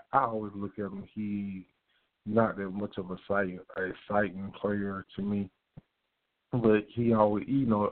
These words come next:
he's one of those players always, since, uh, he been in college, always snuck up on you for, to me. So, you know, thirty, you know, thirty-one points. Um, LeBron James, uh, twenty points. You know, not a,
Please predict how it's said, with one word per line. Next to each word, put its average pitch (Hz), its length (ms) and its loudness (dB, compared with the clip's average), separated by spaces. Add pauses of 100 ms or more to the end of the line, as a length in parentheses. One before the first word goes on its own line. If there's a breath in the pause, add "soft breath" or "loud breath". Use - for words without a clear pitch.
he's 117 240 4
one 110 140 4
of 110 60 2
those 104 200 0
players 110 300 4
always, 104 340 2 (240)
since, 104 260 -4
uh, 110 140 4
he 113 180 2
been 104 240 0
in 107 160 -2
college, 101 380 2 (540 loud breath)
always 104 360 0
snuck 107 260 -2
up 113 180 2
on 101 240 -6
you 95 100 -16 (200)
for, 104 220 2 (180)
to 107 100 0
me. 104 240 0 (960)
So, 101 280 2
you 107 80 4
know, 98 140 0 (140)
thirty, 120 260 6
you 113 100 0
know, 101 360 -4
thirty-one 104 480 -2
points. 95 300 -4 (120)
Um, 92 440 0 (340)
LeBron 107 460 4
James, 98 400 -4 (320)
uh, 92 220 -2 (120)
twenty 117 180 4
points. 101 380 -4 (560)
You 117 120 0
know, 90 220 0 (960 soft breath)
not 117 260 0
a, 104 260 2